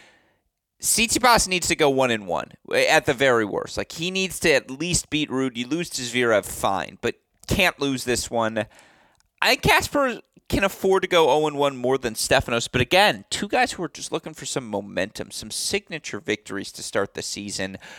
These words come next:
Both will have opportunities to get it with the semifinals shaping up as they have in Los Cabos right now. Zverev, fifty-one point seven,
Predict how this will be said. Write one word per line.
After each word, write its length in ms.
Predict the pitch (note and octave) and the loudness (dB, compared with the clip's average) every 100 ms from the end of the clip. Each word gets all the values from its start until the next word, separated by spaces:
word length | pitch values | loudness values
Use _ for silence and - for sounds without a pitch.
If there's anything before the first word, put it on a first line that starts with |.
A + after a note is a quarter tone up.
| - - | -6 2
Both 200 | C#3+ - | 2 4
will 140 | A#2+ | 4
have 120 | A2 | 4
opportunities 600 | G#2+ G#2 G#2+ - G2 F#2+ | 4 0 -4 -10 -10 -12
to 100 | - | -10
get 160 | - F#2+ | -2 -2
it 140 | F2+ | -2
with 80 | - | -6
the 80 | G2 | -8
semifinals 640 | - F#2+ F#2+ - F2+ F2 | -6 -4 -6 -6 -8 -8
shaping 360 | - G2+ F#2+ F#2+ | -6 -6 -6 -10
up 140 | F#2+ | -8
as 140 | F#2 - | -8 -6
they 140 | F#2+ | -4
have 260 | B2+ F2+ F2 | -2 -4 -4
in 160 | F#2 | -6
Los 200 | F2 G#2 | -6 -6
Cabos 460 | - - G2+ G2+ G#2 | -4 -2 0 -2 -4
right 140 | G2+ | -4
now. 120 | F#2+ | -4
Zverev, 440 | G2+ A2+ G2+ G2+ G2 | -6 -6 0 0 0
fifty-one 800 | - - C#4+ - A#3 E3+ D#3 C#3+ | -4 -4 -4 -2 -6 -2 -2 -2
point 260 | - C3 | -8 -8
seven, 340 | - B2+ A2+ | -4 -4 -6